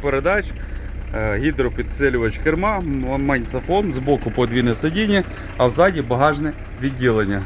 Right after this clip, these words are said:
Ось так воно, е, зашите, оце, ну, цинком. Так, дивіться, ось так. Зашита буде. Дверцята закриваються, понизу дверцята цілі,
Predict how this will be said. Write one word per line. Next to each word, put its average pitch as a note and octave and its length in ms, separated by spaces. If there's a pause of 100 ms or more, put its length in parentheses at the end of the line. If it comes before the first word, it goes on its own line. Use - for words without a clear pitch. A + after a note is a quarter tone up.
(640)
Ось A2+ 140
так B2+ 220
воно, A#2 760
е, G2 120
зашите, C3+ 500 (560)
оце, C#3 240 (220)
ну, A#2+ 240
цинком. D#3+ 440 (2000)
Так, A2 220 (100)
дивіться, G#2+ 360 (420)
ось G2 100
так. G#2+ 260 (2750)
Зашита E3+ 440
буде. F3+ 380 (880)
Дверцята B2 480
закриваються, E3 680
понизу C3 540
дверцята B2 520
цілі, F3 380